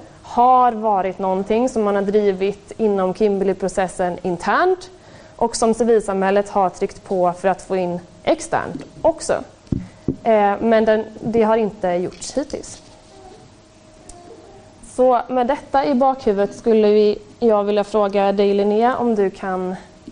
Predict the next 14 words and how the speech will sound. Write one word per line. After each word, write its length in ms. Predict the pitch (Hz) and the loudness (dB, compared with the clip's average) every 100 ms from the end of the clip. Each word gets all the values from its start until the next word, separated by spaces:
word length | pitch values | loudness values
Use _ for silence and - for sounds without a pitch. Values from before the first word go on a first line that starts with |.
| - - | -20 -14
redogöra 720 | - 240 220 190 185 185 185 185 | -4 0 2 2 0 0 0 0
för 180 | 196 | -4
konfliktmineraldirektivet, 2250 | 185 214 202 240 247 - - 196 190 190 180 180 185 190 185 - 208 190 190 311 - - - - - - - - - - | -4 -4 -4 -6 -10 -12 -6 -2 -2 -2 -2 -2 -4 -6 -8 -8 -6 -6 -4 -4 -4 -16 -20 -20 -20 -20 -20 -20 -18 -6
eh, 220 | 214 202 | -4 -4
och 280 | - 208 - | -4 -4 -2
hur 140 | 226 | 0
det 80 | 208 | 0
har 100 | 202 | -2
sett 220 | 208 208 | -4 -4
ut 180 | 202 196 | -6 -6
att 80 | - | -10
ta 100 | 202 | -10
fram 460 | - 247 311 277 | -2 -2 0 -4
det, 200 | 190 196 | -6 -6